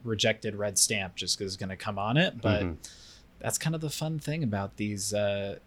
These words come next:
Speaker 1: <laughs> these issues with the courts is that you kinda never know.
Speaker 2: Yeah. Well, and it's, we, you know, we believe, or at least I believe, don't wanna speak for everybody at Lex Rex, but I, I, I believe that Fifth Amendment rights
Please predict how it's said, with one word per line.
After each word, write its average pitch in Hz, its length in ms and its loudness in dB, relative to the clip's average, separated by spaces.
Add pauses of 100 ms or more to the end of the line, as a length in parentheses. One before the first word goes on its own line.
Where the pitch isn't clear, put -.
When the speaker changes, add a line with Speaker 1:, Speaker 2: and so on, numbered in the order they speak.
(300)
Speaker 1:
<laughs> - 440 4
these 147 320 6
issues 135 380 6
with 123 140 0
the 110 40 -6
courts - 440 0
is 98 100 -8
that 98 240 -4
you 107 80 -4
kinda 151 400 -4
never 101 320 -2
know. 123 400 -4 (140)
Speaker 2:
Yeah. 87 160 2 (540)
Well, 220 120 10
and 180 160 8
it's, - 140 4 (440)
we, 143 100 -6
you 139 260 4
know, 120 100 10
we 135 200 8
believe, 135 520 6
or 123 40 4
at 117 60 6
least 156 140 6
I 101 200 6
believe, 87 360 0
don't 95 140 4
wanna 92 100 4
speak 95 220 -4
for 95 80 0
everybody 92 240 2
at 90 80 0
Lex 92 240 -2
Rex, 110 180 4
but 131 140 2
I, 139 100 2
I, 147 280 4
I 208 40 8
believe 151 340 8
that 123 200 6 (720)
Fifth 226 260 8
Amendment 151 320 8
rights 107 440 4